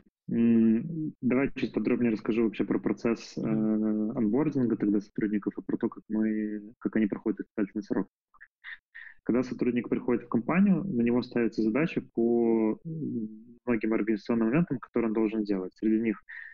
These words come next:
Speaker 1: это, как я уже сказал, доступы, это прочитать конституцию,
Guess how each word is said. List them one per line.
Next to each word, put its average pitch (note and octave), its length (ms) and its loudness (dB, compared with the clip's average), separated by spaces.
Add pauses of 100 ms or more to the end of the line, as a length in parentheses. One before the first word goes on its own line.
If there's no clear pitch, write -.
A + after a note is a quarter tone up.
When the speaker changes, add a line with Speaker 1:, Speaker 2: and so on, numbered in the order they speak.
(160)
Speaker 1:
это, G2+ 160 -2
как G2 160 -4
я A2+ 100 2
уже G#2 120 2
сказал, G2+ 300 0
доступы, C#3 600 0 (320)
это G2+ 180 -4
прочитать - 460 -4
конституцию, B2+ 840 -2